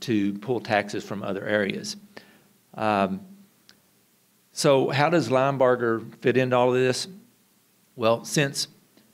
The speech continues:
since the amount of funding we receive, it's based on property values and the amount of property taxes we can generate.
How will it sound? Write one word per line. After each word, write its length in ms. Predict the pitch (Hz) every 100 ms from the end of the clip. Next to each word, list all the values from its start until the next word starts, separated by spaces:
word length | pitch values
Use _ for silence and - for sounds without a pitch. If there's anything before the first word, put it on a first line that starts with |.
| _ _ _ _ _ _ _ _ _ _ _ _ _ _
since 260 | 156 139 -
the 160 | 147
amount 280 | 127 131 175
of 80 | -
funding 360 | - 151 147 120
we 100 | 113
receive, 520 | 107 104 139 117 104
it's 120 | 104
based 360 | - 110 113 127
on 120 | 98
property 340 | 117 113 110
values 460 | 90 90 87 90 92
and 80 | 92
the 40 |
amount 260 | 95 101 98
of 80 |
property 260 | 101 104 101
taxes 300 | - 95 107
we 140 | 95
can 160 | 92 95
generate. 420 | 98 98 92 92